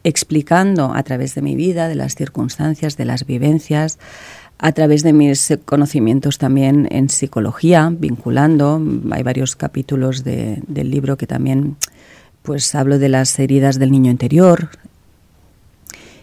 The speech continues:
y explicando y compartiendo con los lectores,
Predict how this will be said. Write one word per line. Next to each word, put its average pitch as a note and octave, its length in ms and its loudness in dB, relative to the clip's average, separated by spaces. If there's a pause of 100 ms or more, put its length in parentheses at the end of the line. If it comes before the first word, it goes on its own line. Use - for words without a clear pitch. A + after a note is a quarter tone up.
(140)
y G3 280 2 (140)
explicando E3 720 2
y E3 60 4
compartiendo E3+ 920 0
con C#3+ 240 0
los C3+ 220 0
lectores, D3 720 0